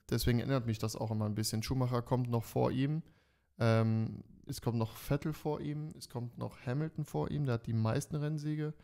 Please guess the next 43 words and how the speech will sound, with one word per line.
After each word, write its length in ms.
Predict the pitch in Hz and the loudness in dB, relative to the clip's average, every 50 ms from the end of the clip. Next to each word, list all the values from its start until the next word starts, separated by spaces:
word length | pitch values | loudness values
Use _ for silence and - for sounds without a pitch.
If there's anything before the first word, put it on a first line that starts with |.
| - _ - | -16 _ 4
Naja, 240 | 120 120 127 117 | 6 8 8 8
auf 180 | 113 127 - - | 6 4 0 -4
jeden 140 | 143 147 151 | -4 -6 -6
Fall, 360 | - - 135 131 135 135 - - | -4 -4 -2 0 0 -2 0 0
äh, 140 | 127 123 117 | 0 2 2
was 120 | 120 120 | 2 0
ich 80 | 123 120 | 0 0
sagen 260 | - 131 143 135 120 | 2 2 2 2 2
wollte, 240 | 110 107 107 - - | 0 0 0 0 -2
ich 160 | - 113 - | -2 -2 0
hoffe, 160 | 131 135 - - | -2 -2 -2 -2
ich, 300 | - - 123 - - - | -4 -4 -4 -4 -6 -6
ich 200 | - - 123 - | -4 -4 -2 -2
sehe 120 | - 127 | -2 -2
jetzt 140 | 131 - - | -2 -2 -2
diesen 180 | 123 113 113 117 | -2 0 0 2
Helm 220 | 117 127 143 151 | 2 2 0 0
hier 100 | 151 139 | 0 -2
vor 180 | 127 - 143 143 | 0 0 0 2
mir 120 | 143 135 | 2 2
und 100 | 123 117 | 2 2
ich 140 | 117 120 - | 0 -2 -4
denke 280 | - 127 135 143 - 135 | -4 -4 -2 -2 -2 0
immer, 300 | 110 131 135 131 127 - - - - - - - - | 0 2 2 2 2 0 -2 -8 -14 -16 -14 -10 -6
das 180 | - 120 120 - | -4 -2 0 2
war 120 | 120 135 | 4 4
ja 100 | 139 135 | 4 4
auch 120 | 120 127 - | 4 4 2
eine 120 | - - | 0 0
andere 260 | - 135 131 117 120 | 2 2 2 2 0
Zeit, 320 | 117 - 127 120 113 110 107 | 0 2 4 4 4 4 4
weil 160 | 113 107 110 | 2 2 2
heute 240 | 123 127 127 135 127 | 2 2 2 0 0
sind 140 | 120 120 110 | 0 0 0
die 80 | 117 | 2
Helme, 240 | 113 120 127 135 127 | 2 2 2 2 2
die 80 | 117 107 | 2 2
sehen 160 | 110 113 113 | 2 2 2
ja 80 | 113 | 2
auch 100 | 113 110 | 0 0
ganz 180 | - 113 113 110 | 0 -2 -2 -2
anders 320 | 107 113 131 127 131 135 | 0 0 0 0 0 0
aus. 320 | - - 139 143 147 - | 0 0 0 0 -2 -4